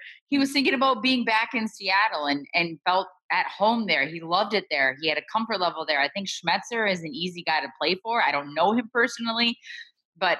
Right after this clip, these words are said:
conversations I've had with him when I've done other broadcasts, he seems like a guy that players wanna play for, and he's honest, he's straightforward with them, and I think Smith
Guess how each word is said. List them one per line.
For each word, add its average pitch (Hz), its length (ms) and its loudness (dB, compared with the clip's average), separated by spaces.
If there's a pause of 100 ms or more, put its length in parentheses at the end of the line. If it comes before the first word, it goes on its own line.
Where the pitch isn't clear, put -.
conversations 170 640 -2
I've 143 160 0
had 160 260 0
with 180 160 -8
him 180 140 -2
when 165 100 -4
I've 143 260 -4
done 165 200 2
other 151 240 -2
broadcasts, 202 640 0
he 214 80 -4
seems 254 340 -2
like 220 200 0 (680)
a 202 120 2
guy 185 300 0
that 208 200 -2 (240)
players 208 320 0
wanna 196 340 0
play 294 180 2
for, 127 320 0
and 139 120 2
he's 143 220 2 (120)
honest, 190 400 0
he's 139 180 -6
straightforward 175 680 0
with 190 140 -10
them, 190 260 0
and 139 280 0
I - 80 2
think 175 240 -4
Smith 175 400 -2